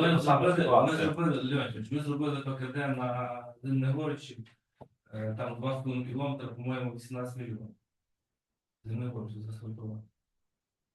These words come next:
Speaker 1: Тобто, а с-, а доріг у нас, е, якщо я не помиляюся, тридцять одна дорога місцевого значення на нашій території, мабуть, найбільше. Е, і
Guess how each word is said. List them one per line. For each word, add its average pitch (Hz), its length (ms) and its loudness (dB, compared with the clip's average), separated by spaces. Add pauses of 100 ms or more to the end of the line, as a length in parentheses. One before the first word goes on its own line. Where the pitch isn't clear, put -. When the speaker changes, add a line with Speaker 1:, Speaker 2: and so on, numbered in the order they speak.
(160)
Speaker 1:
Тобто, 110 680 -2
а - 60 -4
с-, - 240 -10
а 127 160 -4
доріг 160 280 0
у - 20 -8
нас, 107 320 -6
е, - 40 -12 (600)
якщо 113 160 -6
я 131 60 -2
не 127 80 -6
помиляюся, 135 540 0
тридцять 131 320 2
одна 120 200 2
дорога 131 340 2
місцевого 113 480 -2
значення 110 380 -6
на 113 100 -4
нашій 110 260 -2
території, 110 500 -4
мабуть, 123 300 0
найбільше. 117 460 -2 (1400)
Е, 104 40 -8 (840)
і 123 260 -2